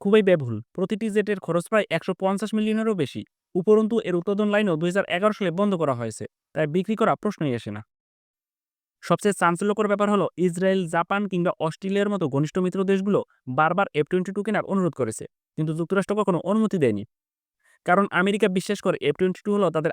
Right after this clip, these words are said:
আকাশ প্রতিরক্ষার গোপন তাস, যা কখনো বাইরের হাতে যাওয়া উচিত নয়। তাহলে বোঝাই যাচ্ছে, এফ টোয়েন্টি টু র‍্যাপটর শুধু একটি ফাইটার জেট নয়, বরং আমেরিকার কৌশলগত শক্তির প্রতীক।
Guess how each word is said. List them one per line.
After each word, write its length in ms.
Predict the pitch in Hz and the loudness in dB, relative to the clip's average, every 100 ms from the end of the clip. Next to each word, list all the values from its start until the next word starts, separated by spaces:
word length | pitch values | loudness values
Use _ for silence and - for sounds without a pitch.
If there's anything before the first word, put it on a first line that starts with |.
| - | -2
আকাশ 160 | 175 185 | -4 -6
প্রতিরক্ষার 380 | 202 214 190 147 170 | -6 -4 -2 -2 -2
গোপন 220 | 196 143 | 0 -2
তাস, 140 | 104 104 - _ _ | -2 -10 -14 _ _
যা 140 | 135 151 | -2 0
কখনো 200 | 180 196 170 | 0 0 2
বাইরের 220 | 156 175 185 | 2 2 -2
হাতে 120 | 208 | 0
যাওয়া 160 | 196 131 - | 2 2 0
উচিত 180 | 196 151 - | -2 -4 -6
নয়। 140 | 85 - _ _ _ _ _ _ _ _ _ _ _ _ _ _ _ 180 | -12 -16 _ _ _ _ _ _ _ _ _ _ _ _ _ _ _ 2
তাহলে 160 | 196 190 | 4 4
বোঝাই 240 | 180 202 208 | 2 2 2
যাচ্ছে, 200 | 208 - 151 147 | 0 0 -2 -2
এফ 60 | |
টোয়েন্টি 240 | - 185 196 | -2 -2 -2
টু 80 | 196 | -2
র‍্যাপটর 300 | 190 190 202 | -2 0 -2
শুধু 120 | 180 175 | 0 -2
একটি 140 | 190 - | -4 -2
ফাইটার 240 | 156 190 | -2 0
জেট 140 | 185 165 | -2 -4
নয়, 140 | 104 - - 131 | -6 -8 -6 0
বরং 160 | 151 - 143 | 2 2 0
আমেরিকার 300 | 180 202 190 170 | 2 2 2 2
কৌশলগত 400 | 175 202 208 165 143 | -2 0 0 0 -2
শক্তির 240 | 185 196 175 | -2 -2 0
প্রতীক। 260 | 131 101 | -2 -4